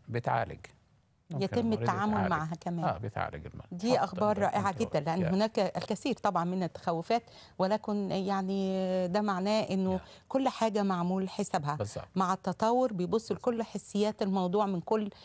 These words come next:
Speaker 2: الجوانب، فده حتى يطمن
Speaker 1: طبعا.
Speaker 2: أي مريض
Speaker 1: طبعا.
Speaker 2: إن هو ياخد خطوات ناحية العلاج.
Speaker 1: مظبوط.
Speaker 2: أو إن أدى الأمر ناحية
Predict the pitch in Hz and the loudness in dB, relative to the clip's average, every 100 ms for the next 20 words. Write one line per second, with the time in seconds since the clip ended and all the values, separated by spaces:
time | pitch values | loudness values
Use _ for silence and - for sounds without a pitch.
0 | - - 190 175 175 190 233 214 196 - | -14 -4 0 2 2 4 4 2 -2 -6
1 | - - 214 226 254 - 208 185 247 240 | -12 0 2 2 -2 -2 -2 2 2 2
2 | 214 196 190 - - 165 240 208 185 175 | 2 0 -4 -4 2 4 4 2 2 2
3 | 226 240 196 170 180 190 185 240 240 220 | 4 2 0 -2 -2 0 2 4 4 4
4 | 277 - - 269 240 240 269 220 247 277 | 2 0 -8 -2 2 2 2 -2 -2 -2
5 | 269 269 240 220 147 - 82 80 - - | 2 4 4 4 0 -4 -16 -14 -10 -4
6 | 139 165 160 - 220 240 - 220 233 - | -2 -2 -2 0 2 4 2 4 4 4
7 | 240 233 214 220 - 214 208 208 | 2 2 0 -2 -2 -2 2 2